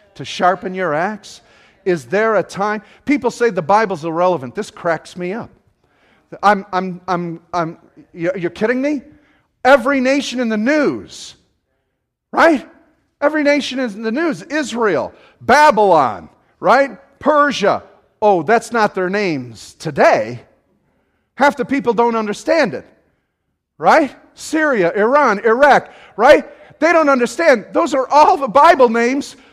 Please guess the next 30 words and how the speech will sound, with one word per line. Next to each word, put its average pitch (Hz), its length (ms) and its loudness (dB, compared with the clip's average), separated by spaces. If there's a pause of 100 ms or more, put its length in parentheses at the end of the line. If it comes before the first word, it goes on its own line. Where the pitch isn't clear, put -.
(140)
of 220 160 0
Jesus' 240 680 -2
time. 190 260 2 (240)
And 269 100 0
you're 277 100 0
telling 294 340 4
me 294 80 -2
the 220 100 2
Bible's 262 380 4
not 233 240 0
relevant? 277 600 4 (1700)
Every 359 260 4
nation 339 380 0
in 311 80 0
the 294 100 0
news 349 440 2
is 277 140 -2
every 311 260 4 (580)
nation 311 460 0
in 330 100 0
the 330 80 2
Bible. 349 580 4 (1040)
And 262 160 2
it's - 180 -2
not 254 260 4
relevant? 320 680 2 (1300)
And 269 180 4
should 285 320 -2
we 349 260 4
be 311 320 4